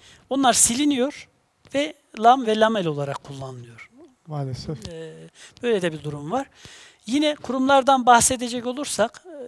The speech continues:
Speaker 1: e, süsam, Selçuklu Araştırmalar Merkezi bu anlamda, yani fotoğraf tarihçiliği açısından Konya'da, e,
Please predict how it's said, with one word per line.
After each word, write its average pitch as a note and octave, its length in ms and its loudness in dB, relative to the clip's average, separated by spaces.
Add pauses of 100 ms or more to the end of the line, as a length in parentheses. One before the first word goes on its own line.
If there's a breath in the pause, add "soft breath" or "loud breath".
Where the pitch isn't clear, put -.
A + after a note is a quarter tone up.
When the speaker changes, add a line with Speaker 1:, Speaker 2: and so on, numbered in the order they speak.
Speaker 1:
e, A#3+ 40 -18
süsam, - 420 -4 (300)
Selçuklu - 500 -2
Araştırmalar G3 600 0
Merkezi F#3+ 640 -6 (260)
bu C#4 60 -2
anlamda, D3+ 500 -2
yani D3+ 260 -6
fotoğraf F#3+ 480 -6
tarihçiliği C3+ 640 -10 (100)
açısından F3 520 -8
Konya'da, F#3 460 -10 (920 loud breath)
e, A3+ 300 -12